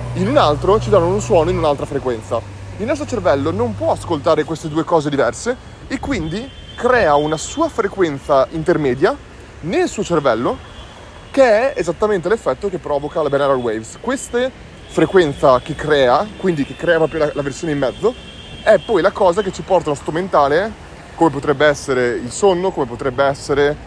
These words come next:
il, ehm, la, la concentrazione, eccetera, eccetera. Ecco, questo è esattamente, secondo me, è una, chiaramente una storia che mi sto inventando in questo momento, ma ho ragione adesso, sono in questo momento con voi,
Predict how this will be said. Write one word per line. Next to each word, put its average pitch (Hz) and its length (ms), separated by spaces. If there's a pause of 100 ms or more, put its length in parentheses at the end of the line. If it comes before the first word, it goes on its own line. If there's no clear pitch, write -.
(260)
il, 123 240
ehm, 113 540 (500)
la, 139 140 (520)
la 147 140
concentrazione, 165 760
eccetera, 143 320
eccetera. 120 340 (500)
Ecco, 185 320 (760)
questo 202 580
è 156 220
esattamente, 196 640
secondo 151 440
me, 170 420 (160)
è 143 140
una, 131 280
chiaramente 147 420
una 123 260 (320)
storia 160 360
che 135 100
mi 127 80
sto 139 160
inventando 127 460
in 139 40
questo 127 220
momento, 127 300
ma 127 60
ho 131 40
ragione 139 220
adesso, 165 200
sono 147 140
in 135 60
questo 127 200
momento 143 220
con 131 160
voi, 120 280